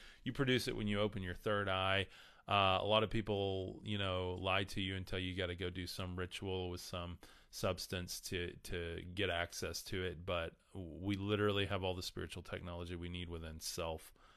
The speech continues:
to access all of that. Um, she's talking about D to the M to the T.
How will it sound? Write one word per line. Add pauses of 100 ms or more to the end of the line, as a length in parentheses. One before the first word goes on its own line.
(220)
to
access
all
of
that. (120)
Um,
she's
talking
about
D (460)
to
the
M
to
the
T.